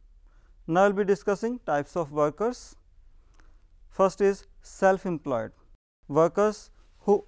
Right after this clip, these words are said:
own and operate an enterprise to earn their livelihood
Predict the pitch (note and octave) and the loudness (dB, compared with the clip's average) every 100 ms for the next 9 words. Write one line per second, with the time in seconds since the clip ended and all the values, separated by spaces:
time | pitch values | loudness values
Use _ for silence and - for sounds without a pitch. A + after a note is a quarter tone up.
0 | E3 E3 F3+ G#3+ - _ _ _ _ _ | 4 6 6 2 -8 _ _ _ _ _
1 | - G3+ A#3 - D#3 D3 D3 D3 - - | 0 2 2 0 0 2 0 0 -2 -4
2 | D3+ E3+ E3+ F#3 F3 B2+ C#3+ - _ _ | -2 0 -2 0 0 0 -4 -12 _ _
3 | - - G3+ - E3+ F#3+ G3 F#3+ D#3+ C#3+ | -14 -2 -2 0 2 2 2 0 2 2
4 | D#3 F#3 F#3+ C3 | 2 -4 -2 -4